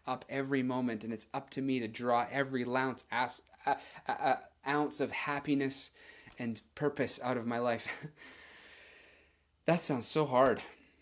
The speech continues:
And instead I'm going, "Okay, I'm gonna, uh, how do you, how do you just have your hands open?" Going, "Okay, God, I know this is culturally absurd to just trust you with my life.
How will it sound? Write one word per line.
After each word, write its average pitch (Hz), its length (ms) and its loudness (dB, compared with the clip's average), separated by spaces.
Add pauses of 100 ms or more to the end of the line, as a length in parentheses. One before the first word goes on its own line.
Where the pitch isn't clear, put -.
(200)
And 123 100 -2
instead 139 260 0
I'm 127 120 2
going, 117 160 0
"Okay, 117 200 -2
I'm 104 100 0
gonna, 127 180 0
uh, 110 280 -8
how - 380 -6
do 156 40 0
you, 139 140 0
how 113 120 -4
do 139 60 -8
you 131 80 -8
just 113 200 -8
have 117 120 -6
your 110 120 -4
hands 120 260 -4
open?" 98 360 -4
Going, 101 220 -8
"Okay, 113 140 -8
God, 117 180 0
I 110 40 -2
know 120 120 -2
this 151 140 -4
is 139 80 -6
culturally 135 460 -4
absurd 95 460 -8 (1000)
to 117 80 -10
just 104 240 -8
trust - 380 -4
you 117 100 -4
with 110 160 -10
my 107 100 -4
life. 90 400 -10